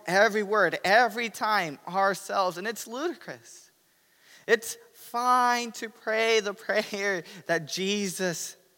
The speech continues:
taught. It's fine to pray this one that we saw in Luke or the one that Matthew presents. It's fine to get on your knees and say,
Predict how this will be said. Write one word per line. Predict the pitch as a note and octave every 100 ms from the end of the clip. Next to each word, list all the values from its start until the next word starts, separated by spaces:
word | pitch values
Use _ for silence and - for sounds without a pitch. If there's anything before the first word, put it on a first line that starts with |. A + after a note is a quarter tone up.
| -
taught. | - C#3+ C3 - - - _ _ _ _
It's | - -
fine | E3+ E3+
to | F3
pray | - G#3+
this | G#3 C4+ -
one | F#3 D#3+
that | C#3
we | D3+
saw | - D#3 E3
in | F#3+
Luke | A#3+ F#3
or | C#3+ C#3
the | D3
one | E3 F3+ F3 - - -
that | E3+ F3+
Matthew | F#3 G#3+ B3+ - E3+
presents. | - B2+ A#2+ G2 - - F3+
It's | - G3 -
fine | - A3 A#3+ B3+ B3 A#3+ G3+ G#3 F#3+
to | - D#3
get | D#3+ A#3+ A#3
on | A3 A3
your | A3
knees | G3+ G3 G3+ G#3+ G3+ F3+ F3
and | D#3+
say, | - - G#3+ G3